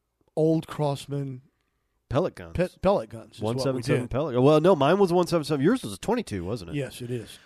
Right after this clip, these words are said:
Speaker 2: Um, so we, and, and, you know, I,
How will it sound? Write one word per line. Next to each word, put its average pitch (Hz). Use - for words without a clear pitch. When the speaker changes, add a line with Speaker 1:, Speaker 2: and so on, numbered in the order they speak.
Speaker 2:
Um, 117
so 151
we, 160
and, 143
and, 135
you 139
know, 127
I, 135